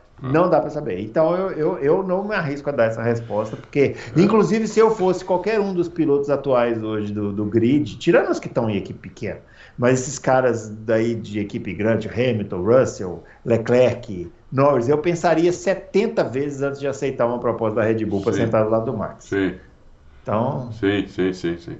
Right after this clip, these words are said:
Speaker 1: Eu
Speaker 2: é
Speaker 1: também.
Speaker 2: isso aí.
Speaker 1: Eu também. E, eh, você vê que o ca-, além, você vê,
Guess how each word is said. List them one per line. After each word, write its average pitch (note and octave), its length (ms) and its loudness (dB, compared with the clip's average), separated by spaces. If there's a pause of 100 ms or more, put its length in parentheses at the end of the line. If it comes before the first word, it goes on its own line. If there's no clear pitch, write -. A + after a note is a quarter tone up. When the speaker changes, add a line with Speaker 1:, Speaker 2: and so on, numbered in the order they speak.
Speaker 1:
Eu - 80 -6
Speaker 2:
é - 20 -4
Speaker 1:
também. A#2+ 300 8
Speaker 2:
isso B2+ 80 6
aí. G2+ 180 4 (300)
Speaker 1:
Eu A2+ 100 0
também. A2+ 340 4 (580)
E, A2+ 100 4
eh, G#2 220 2
você A#2 300 6
vê E3 200 12
que B2+ 460 8
o F#2+ 140 -2
ca-, - 300 8
além, D#3+ 580 8 (200)
você F2 240 -8
vê, D#3 240 0